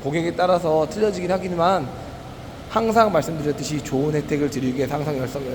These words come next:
열심히 하고 있고요. 믿고 사시는 분한테는 항상 좋은 혜택을 드립니다. 이 차량 역시 조기 판매 예상되고요. 대한민국 최저가, 더 뉴 그랜저 아이지, 엘피지, 남녀노소 누구나 탈 수 있는 엘피지,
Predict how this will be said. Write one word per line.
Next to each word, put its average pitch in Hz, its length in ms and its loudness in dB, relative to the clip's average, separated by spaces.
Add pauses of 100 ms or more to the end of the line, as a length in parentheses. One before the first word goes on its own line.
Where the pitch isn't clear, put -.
(300)
열심히 151 280 -2
하고 156 160 2
있고요. 160 400 0 (600)
믿고 190 200 4
사시는 196 300 4
분한테는 156 580 2
항상 175 260 -2
좋은 143 220 -2
혜택을 135 300 -2
드립니다. 117 540 -6 (600)
이 147 80 -8
차량 226 320 6
역시 175 240 0
조기 170 220 2
판매 185 520 2
예상되고요. 131 840 2 (440)
대한민국 156 640 0
최저가, 190 1500 2
더 175 80 4
뉴 233 140 4
그랜저 151 440 4 (300)
아이지, 127 460 0 (160)
엘피지, 135 640 0 (500)
남녀노소 175 640 4
누구나 233 260 6
탈 202 160 4
수 185 160 -6
있는 170 260 0
엘피지, 135 640 -2